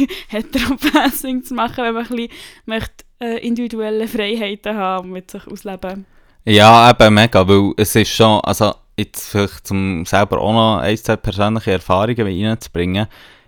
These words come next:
Speaker 2: Ich meine zum Beispiel, bei, ich merke es extrem bei Ohrenpunk.
Speaker 1: Mhm.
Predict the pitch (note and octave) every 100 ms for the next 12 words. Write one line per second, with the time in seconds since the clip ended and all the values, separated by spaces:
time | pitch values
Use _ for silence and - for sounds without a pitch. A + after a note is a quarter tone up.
0 | - A#2 A#2 A2+ A#2 B2 - C#3 C3+ _
1 | B2+ - B2+ A#2+ A2+ G#2 F#2+ F#2+ - G2
2 | G#2 A#2 G2+ - D#2+ E2+ - - C#2 -
3 | - - _ - B3+ B3 B3+